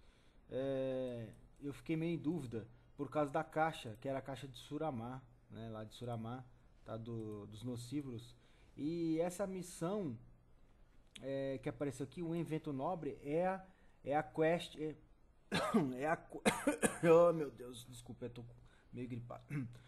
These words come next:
É a quest, galera, pra você pegar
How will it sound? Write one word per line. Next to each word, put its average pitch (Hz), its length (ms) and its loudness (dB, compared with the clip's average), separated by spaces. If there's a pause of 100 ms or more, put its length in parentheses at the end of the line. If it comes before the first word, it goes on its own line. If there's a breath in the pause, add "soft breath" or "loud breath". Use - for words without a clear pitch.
(400 loud breath)
É 170 80 10
a 190 80 10
quest, 175 520 2
galera, 98 400 -8
pra 170 260 4
você 160 420 -2
pegar 127 640 -2